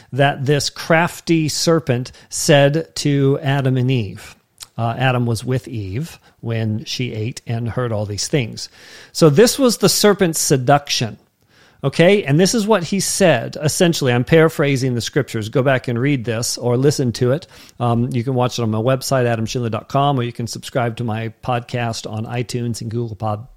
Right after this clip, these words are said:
Google Podcast to hear this. But the serpent says to the woman and the man, he says, essentially, these are my paraphrases.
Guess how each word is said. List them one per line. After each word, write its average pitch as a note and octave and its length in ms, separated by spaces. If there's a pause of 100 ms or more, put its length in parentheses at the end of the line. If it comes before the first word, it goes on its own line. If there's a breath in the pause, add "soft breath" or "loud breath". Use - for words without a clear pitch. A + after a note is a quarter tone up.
(200)
Google C#3+ 280
Podcast A#2 600
to A#2 80
hear A#2 180
this. - 260 (720 loud breath)
But E3+ 140
the E3 60
serpent A3 340
says E3 240
to D#3 80
the C#3+ 100
woman C#3 460
and C3 120
the C3 60
man, D3 340
he C3 100
says, C3 360 (240 soft breath)
essentially, D3 540
these D3 280
are D#3+ 60
my D3 220
paraphrases. B2+ 720